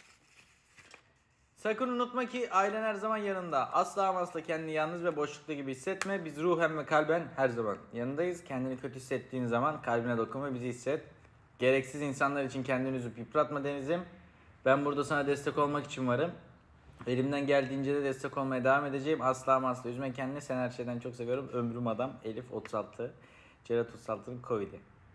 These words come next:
Teşekkür ediyorum canım. Öyle yazmış bir sürü. Diğerlerini de özel okuyacağım.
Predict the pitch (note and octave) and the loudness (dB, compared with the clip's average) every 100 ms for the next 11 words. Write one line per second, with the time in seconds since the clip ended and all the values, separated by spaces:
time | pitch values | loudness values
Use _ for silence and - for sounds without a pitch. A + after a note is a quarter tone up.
0 | - _ - - - C3 G#2+ F#2+ F2 F#2 | -20 _ -20 -20 -8 -4 -2 -4 -6 -10
1 | F2 - - - - - - - D#3 E3 | -10 -14 -20 -20 -20 -20 -4 6 8 10
2 | E3 D3 D#3+ - - D#3 D3+ D#3+ D#3+ E3 | 8 6 0 -8 -6 -2 4 6 6 2
3 | F3 D#3+ D3+ D3+ C3 A2 C3+ | 6 6 6 4 0 -4 -4